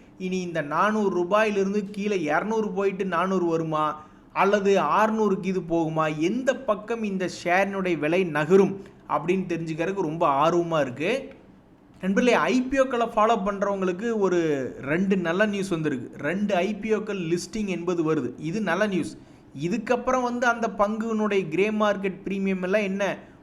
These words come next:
ஓரளவுக்கு பாசிட்டிவ் லிஸ்டிங் வருதா என்பதெல்லாம் தான் அதுக்கு அடுத்த நியூஸ். So, முதல்ல அடுத்த வாரத்துல வந்து ரெண்டு ஐ பி ஓக்கள் லிஸ்ட் ஆகறதுக்கு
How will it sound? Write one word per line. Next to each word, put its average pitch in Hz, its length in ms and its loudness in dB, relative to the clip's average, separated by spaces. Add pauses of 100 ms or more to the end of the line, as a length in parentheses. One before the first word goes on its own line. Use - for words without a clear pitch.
ஓரளவுக்கு 185 500 4
பாசிட்டிவ் 190 500 2
லிஸ்டிங் 175 340 -2
வருதா 170 280 2
என்பதெல்லாம் 165 600 0
தான் 233 120 2
அதுக்கு 175 300 0
அடுத்த 180 240 -4
நியூஸ். 160 440 -4 (420)
So, 156 200 -2
முதல்ல 202 360 0
அடுத்த 196 460 2
வாரத்துல 208 340 2
வந்து 196 300 0
ரெண்டு 180 300 -2
ஐ 170 200 0
பி 196 180 -4
ஓக்கள் 180 240 -2
லிஸ்ட் 160 260 -4
ஆகறதுக்கு 156 400 0